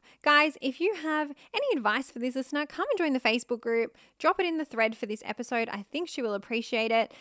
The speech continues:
And if you have your very own question, please leave that. I'll put the link in the notes as well.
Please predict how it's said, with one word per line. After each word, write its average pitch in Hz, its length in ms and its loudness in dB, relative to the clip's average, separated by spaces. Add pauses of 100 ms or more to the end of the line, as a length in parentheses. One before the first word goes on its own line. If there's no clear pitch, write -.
(140)
And 233 160 2
if 247 120 -2
you 359 100 0
have 302 160 2
your 254 100 2
very 226 240 2
own 214 180 -2
question, 233 580 -2 (320)
please 254 360 0
leave 220 200 -2
that. 220 240 2
I'll 226 180 0
put 311 200 -8
the 247 80 0
link 220 220 -2
in 208 120 -6
the 208 60 -4
notes 208 320 -6
as 208 80 -10
well. 247 320 2